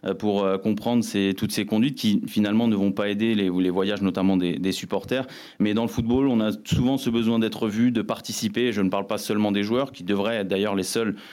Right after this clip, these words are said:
euh, à être vus, euh, qui devraient être ceux qu'on doit protéger,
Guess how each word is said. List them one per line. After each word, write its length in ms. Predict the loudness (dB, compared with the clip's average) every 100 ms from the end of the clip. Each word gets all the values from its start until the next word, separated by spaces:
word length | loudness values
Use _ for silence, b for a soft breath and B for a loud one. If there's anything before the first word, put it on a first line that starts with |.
| B B
euh, 280 | -2 0 0
à 80 | 0
être 280 | -2 -2 -2
vus, 260 | 2 2
euh, 40 | 0
qui 320 | -2 -6 -4
devraient 300 | -2 0 -2
être 160 | -4 -16
ceux 220 | -6 -4
qu'on 180 | -2 0
doit 220 | 2 0 -2
protéger, 520 | -4 -2 0 0